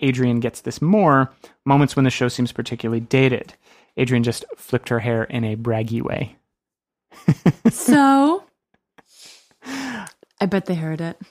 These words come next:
Speaker 1: <laughs> Even if I hadn't said anything, they would have heard it.
Speaker 2: Exactly.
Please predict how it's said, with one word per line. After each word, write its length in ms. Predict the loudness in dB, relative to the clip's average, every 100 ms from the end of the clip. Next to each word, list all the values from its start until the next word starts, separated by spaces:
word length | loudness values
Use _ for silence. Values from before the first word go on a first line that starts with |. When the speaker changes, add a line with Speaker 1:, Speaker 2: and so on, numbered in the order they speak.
| _ _
Speaker 1:
<laughs> 1000 | 4 4 0 -2 0 0 0 -2 -2 -4 -6 -20 -20 _ _ _ -10 -6 -2
Even 200 | 2 4
if 80 | 6
I 60 | 4
hadn't 160 | 2 0
said 160 | -4
anything, 260 | -4 -4 -4
they 100 | -2
would 100 | -2
have 80 | 0
heard 60 |
it. 80 | 0
Speaker 2:
Exactly. 260 | 0 -4 -6